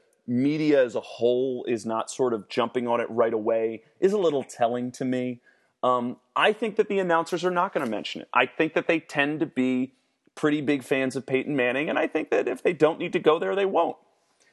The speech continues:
You know, y-, d-, my opinion, they'll mention Deflategate, they won't mention Peyton Manning's H G H usage. I, I, his, his supposed usage, which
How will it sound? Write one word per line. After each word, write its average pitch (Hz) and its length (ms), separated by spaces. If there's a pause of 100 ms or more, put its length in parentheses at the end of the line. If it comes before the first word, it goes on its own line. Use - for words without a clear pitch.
(180)
You 190 120
know, 185 120
y-, - 480
d-, - 80 (720)
my 139 240
opinion, 196 420
they'll 139 100
mention 143 320
Deflategate, 190 600
they 151 100
won't 131 260
mention 127 300
Peyton 127 300
Manning's 117 280
H 107 220
G 110 140
H 98 200
usage. 95 340
I, 120 580
I, 117 260 (300)
his, 190 200
his 165 220
supposed 143 560
usage, 123 380
which 135 160